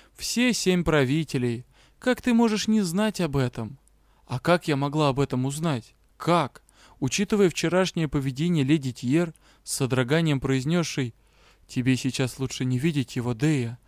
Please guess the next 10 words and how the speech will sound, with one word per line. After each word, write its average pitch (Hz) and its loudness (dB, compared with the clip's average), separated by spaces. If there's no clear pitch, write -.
Для 131 0
меня, 143 4
родной 151 0
матери, 151 0
это 165 0
было 160 2
почти 151 -2
потрясением. 139 0
А 127 -4
тебе 165 2